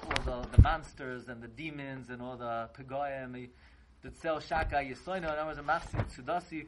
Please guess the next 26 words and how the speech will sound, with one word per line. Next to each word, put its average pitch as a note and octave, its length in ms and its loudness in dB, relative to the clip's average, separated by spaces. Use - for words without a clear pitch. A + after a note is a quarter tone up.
where C#3 120 -8
we F3 160 4
need F3+ 100 -8
protection - 580 0
from C#3+ 160 -4
all E3 120 -6
the C#3 80 -10
forces E3+ 520 -8
of B2+ 200 -8
Din. F3 380 -2
What C#3 360 6
do B3 120 -6
we G#3 140 -6
say D3+ 480 -2
right F#3+ 400 6
before F3 1000 0
Yoshev F#3+ 520 0
B'Seisar E3 600 -4
Elyon D3+ 500 -2
says D#3+ 220 -4
the C3 60 -12
Bnei B2+ 260 -10
Yissaschar? - 520 -6
V'hinayam C#3+ 1040 -4
Hashem E3 420 -10
Elokeinu D#3+ 840 -10